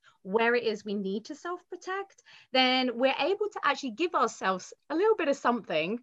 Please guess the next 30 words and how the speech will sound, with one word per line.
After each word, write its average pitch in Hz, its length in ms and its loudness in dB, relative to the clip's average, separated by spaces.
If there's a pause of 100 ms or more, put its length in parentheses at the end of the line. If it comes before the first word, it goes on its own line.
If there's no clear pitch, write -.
whatever 269 380 6
that 302 180 4
something 247 260 -2
is. 190 180 -2
It's 214 140 -8
gonna 240 140 -2
be 233 60 -4
so 277 380 0
individual 220 720 0 (140)
to 196 120 -4
whoever, 196 680 0 (300)
you 302 60 0
know, 285 120 10
whoever 285 320 10
is 262 180 8
experiencing 233 580 2
the 208 60 -10
fear, 190 340 -2 (420)
but 294 280 4 (480)
you've 320 300 4
gotta 415 260 6
see - 160 6
it 440 160 10
as 247 100 -2
self-protective 254 760 -4
first. 330 600 -2 (460)
You, 311 160 6
I 294 120 8
think 440 360 4
we 403 320 8